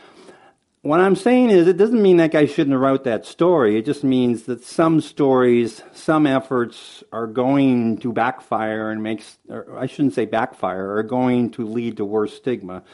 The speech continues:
The only goal is not to get rid of stigma, um, but we need to be aware of it. If,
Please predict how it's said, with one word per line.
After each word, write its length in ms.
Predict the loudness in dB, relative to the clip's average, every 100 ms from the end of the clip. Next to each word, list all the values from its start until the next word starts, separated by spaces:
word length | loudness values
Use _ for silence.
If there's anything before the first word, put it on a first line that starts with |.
| -20 -2
The 140 | 2
only 220 | 4 2
goal 400 | 4 4 4 4
is 180 | 2 2
not 320 | 0 0 -2
to 60 | -6
get 160 | -6 0
rid 200 | 0 2
of 100 | -2
stigma, 600 | -6 -10 -8 -12 -16 -18 _ _ _ _
um, 320 | -12 -10 -10 -10
but 120 | -6
we 100 | -2
need 160 | -2
to 40 | -2
be 120 | -2
aware 340 | 0 2 2
of 100 | 2
it. 160 |
If, 0 | 0